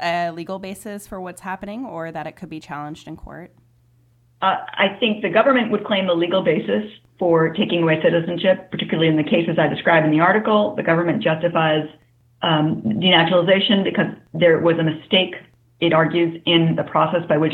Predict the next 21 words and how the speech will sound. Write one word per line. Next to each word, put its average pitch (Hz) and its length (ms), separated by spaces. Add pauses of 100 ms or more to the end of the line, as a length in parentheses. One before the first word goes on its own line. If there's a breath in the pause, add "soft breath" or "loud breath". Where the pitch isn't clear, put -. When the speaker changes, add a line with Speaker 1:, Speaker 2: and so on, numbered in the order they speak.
Speaker 2:
those 156 140
individuals 156 540
became 139 360
citizens. - 480 (520)
And 226 140
indeed, 277 240
in 208 80
all 190 240
three 202 180
cases, 170 520 (500 soft breath)
there 180 140
was 175 200
some 170 160
problem 165 380
or 165 100
error, 165 420 (100)
some 170 200
more 156 220
serious 151 320
than 156 140
others. - 320